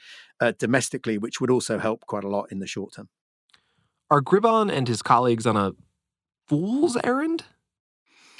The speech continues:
Speaker 1: I don't think it is a fool's errand, because I think you will find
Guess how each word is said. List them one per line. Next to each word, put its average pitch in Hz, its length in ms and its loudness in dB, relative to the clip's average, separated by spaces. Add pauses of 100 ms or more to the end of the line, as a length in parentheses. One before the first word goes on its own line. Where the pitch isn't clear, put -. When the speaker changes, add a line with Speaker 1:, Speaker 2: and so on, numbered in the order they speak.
(360)
Speaker 1:
I 170 100 6
don't 233 260 2
think 208 180 2
it 170 80 4
is 170 160 6
a 143 60 2
fool's 120 340 0
errand, 107 480 0 (140)
because 139 600 0
I 123 120 -2
think - 220 -12
you 131 160 -6
will 131 400 0
find 120 840 0